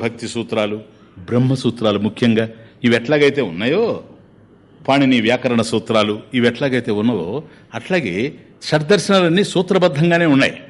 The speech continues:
ఇప్పుడు పతంజలి యోగ దర్శనం సూత్రాలు, అట్లాగే వ్యాసుల వారి యొక్క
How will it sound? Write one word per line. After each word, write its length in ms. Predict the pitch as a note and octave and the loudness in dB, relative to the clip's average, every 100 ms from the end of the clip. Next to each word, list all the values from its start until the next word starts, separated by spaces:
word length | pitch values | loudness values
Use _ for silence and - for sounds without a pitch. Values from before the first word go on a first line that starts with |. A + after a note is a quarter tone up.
| - - | -20 -10
ఇప్పుడు 180 | A#2+ B2 A#2+ | -4 -2 -2
పతంజలి 360 | E3 E3+ D#3 C3 | -2 2 4 4
యోగ 100 | C#3+ C3 | 2 0
దర్శనం 320 | - A2 A2+ - - - - _ _ _ _ _ - - | 0 -4 -6 -10 -20 -20 -20 _ _ _ _ _ -20 -6
సూత్రాలు, 460 | A#3+ A3+ B2 D#2+ - - - - _ _ _ _ _ _ _ _ - _ _ _ _ _ - - _ _ _ _ _ _ _ _ - - - _ - | -4 0 0 -2 -6 -18 -20 -20 _ _ _ _ _ _ _ _ -20 _ _ _ _ _ -20 -20 _ _ _ _ _ _ _ _ -20 -20 -20 _ -10
అట్లాగే 300 | C#3+ F3+ E3+ D#3 G#2+ | -4 0 2 2 2
వ్యాసుల 300 | A#2+ D#3+ D#3+ D#3+ | 0 -2 0 0
వారి 160 | D3+ C#3+ | 2 2
యొక్క 160 | C#3 | 0